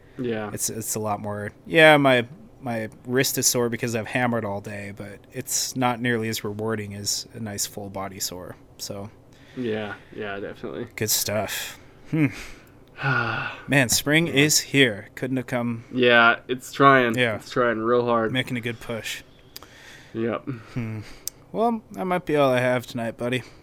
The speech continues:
Speaker 1: Yeah, I know. I, I feel good. I feel, feel like I definitely got something out of that. It sent me to some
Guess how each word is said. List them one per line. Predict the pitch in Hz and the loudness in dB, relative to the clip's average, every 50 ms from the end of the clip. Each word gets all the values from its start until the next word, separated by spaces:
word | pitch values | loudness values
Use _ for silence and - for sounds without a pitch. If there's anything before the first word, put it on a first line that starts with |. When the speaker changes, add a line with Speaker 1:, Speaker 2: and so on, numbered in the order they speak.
| - - - - | -20 -18 -12 -6
Speaker 1:
Yeah, | 127 123 131 160 - 143 147 127 - - | -4 0 2 4 4 4 4 2 0 -4
I | - 123 131 | -4 -2 0
know. | 151 160 143 | 2 4 4
I, | 135 135 143 139 139 - | 4 4 2 2 0 -2
I | 90 127 139 | -4 -4 -4
feel | 139 - 160 156 | -4 -2 -2 -2
good. | 151 147 147 147 131 | 0 0 0 0 -2
I | 120 117 | -4 -4
feel, | - 135 127 123 107 - - - - - - - - - - - - - - | -4 -2 -2 -2 -4 -6 -10 -12 -12 -14 -16 -20 -20 -20 -20 -20 -20 -18 -12
feel | - 123 123 | -10 -8 -6
like | 120 117 113 - | -6 -6 -6 -4
I | 117 110 110 | -4 -4 -4
definitely | 110 - 113 117 - - 117 110 | -4 -6 -6 -8 -6 -6 -6 -6
got | 107 113 110 110 - - | -4 -4 -4 -6 -6 -8
something | - 107 98 - 101 | -10 -10 -8 -8 -10
out | 101 98 98 | -8 -8 -8
of | 98 95 | -8 -8
that. | 95 92 90 | -8 -10 -12
It | - | -12
sent | - 113 95 85 | -10 -10 -8 -8
me | 113 107 | -8 -8
to | 104 - 104 | -8 -8 -10
some | 95 - - 110 98 95 | -12 -10 -10 -12 -12 -14